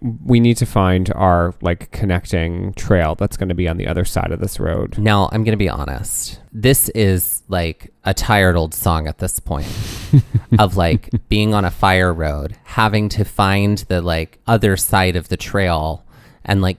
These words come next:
Speaker 2: going too far.
Speaker 1: Mm-hmm.
Speaker 2: And I don't honestly remember if we did that this day.
Speaker 1: Oh, we did.
Speaker 2: Because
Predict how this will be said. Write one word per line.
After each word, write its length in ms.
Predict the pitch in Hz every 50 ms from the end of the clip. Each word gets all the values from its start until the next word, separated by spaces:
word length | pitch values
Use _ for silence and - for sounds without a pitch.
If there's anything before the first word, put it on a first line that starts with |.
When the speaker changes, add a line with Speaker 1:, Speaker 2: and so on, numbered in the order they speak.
| _ _
Speaker 2:
going 340 | - 92 87 85 85 85 87
too 180 | 82 - - 82
far. 420 | - - 76 65 52 50 - - - _ _ -
Speaker 1:
Mm-hmm. 720 | 110 101 90 - - 95 90 85 82 85 90 98 113 131
Speaker 2:
And 120 | 123 117 113
I 80 | 113
don't 380 | 113 104 - 120 120 123 131 127 - -
honestly 440 | 98 101 101 104 - - - 98
remember 400 | 90 90 87 87 87 87 85 85 85
if 140 | 80 - -
we 120 | 87 85
did 240 | 78 - 107 104 -
that 220 | - 82 80 -
this 240 | - 87 - - -
day. 380 | - 87 78 80 78 80 85 101 -
Speaker 1:
Oh, 800 | - 110 117 123 131 135 139 139 143 139 139 143 143 147 147 - -
we 140 | - 127
did. 440 | 117 - 101 120 143 131 98 - - 101
Speaker 2:
Because 680 | 110 107 - - 101 98 92 87 85 - - - -